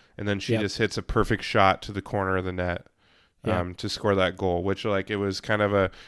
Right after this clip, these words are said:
Speaker 1: you just have to be really good. Like, yeah, W S U gave them the opportunity, but there's a lot of teams that would not capitalize on
Speaker 2: Exactly.
Speaker 1: that.
Speaker 2: L-,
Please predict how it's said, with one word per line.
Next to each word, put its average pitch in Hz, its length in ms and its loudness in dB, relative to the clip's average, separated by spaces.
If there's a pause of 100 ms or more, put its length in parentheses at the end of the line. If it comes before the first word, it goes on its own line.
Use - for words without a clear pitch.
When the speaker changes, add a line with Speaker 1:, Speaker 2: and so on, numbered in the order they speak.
(100)
Speaker 1:
you 107 140 -4
just 104 140 -4
have 113 120 0
to 113 80 -12
be 117 80 0
really 110 320 4
good. 104 460 2
Like, 104 220 0 (280)
yeah, 120 360 8 (180)
W 120 180 4
S 117 140 0
U 120 40 -4
gave 113 140 2
them 110 60 -4
the 110 100 0
opportunity, 127 520 0
but 120 120 0
there's 101 160 0
a 104 80 -4
lot 98 180 2
of 98 80 0
teams 95 220 -6
that 95 100 -2
would 95 80 -4
not 92 220 0
capitalize 92 540 0 (100)
on 92 60 -6
Speaker 2:
Exactly. 95 120 -6
Speaker 1:
that. 90 200 -6 (180)
Speaker 2:
L-, 160 80 -6